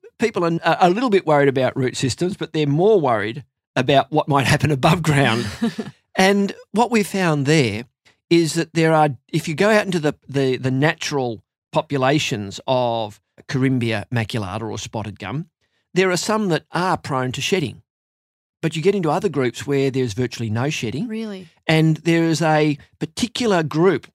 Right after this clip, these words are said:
Speaker 1: of spotted gum that grows in Victoria in the Mottle Range, and it's called Corymbia maculata henryi,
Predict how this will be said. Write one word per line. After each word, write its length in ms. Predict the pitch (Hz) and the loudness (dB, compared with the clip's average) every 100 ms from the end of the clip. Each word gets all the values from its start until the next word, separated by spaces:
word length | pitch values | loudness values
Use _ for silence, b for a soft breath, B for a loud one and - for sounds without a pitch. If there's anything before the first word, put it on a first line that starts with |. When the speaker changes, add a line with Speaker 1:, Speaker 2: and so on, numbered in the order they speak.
| _ _ | _ _
Speaker 1:
of 480 | 143 135 131 127 110 | 0 4 4 2 -2
spotted 400 | - - 160 160 120 | -6 2 4 4 0
gum 360 | 95 110 160 | -4 -4 -4
that 160 | - - | -4 0
grows 260 | 151 143 135 | 2 4 4
in 120 | 170 | 2
Victoria 500 | 208 - 139 123 147 | 2 -4 -2 -2 -2
in 180 | - 147 | 0 0
the 80 | 156 | 2
Mottle 300 | 127 143 165 | 0 0 0
Range, 480 | 131 98 131 233 - _ _ b b b | -2 -2 -2 -4 -8 _ _ b b b
and 100 | 156 | -2
it's 160 | - | -2
called 440 | - 170 165 156 135 _ _ | -6 -4 -2 -2 -6 _ _
Corymbia 380 | 151 165 190 160 | 0 0 2 2
maculata 640 | 147 143 143 135 139 139 113 | 2 0 -2 -2 0 0 0
henryi, 800 | - 147 143 117 95 104 165 | 2 2 4 0 -2 -2 -2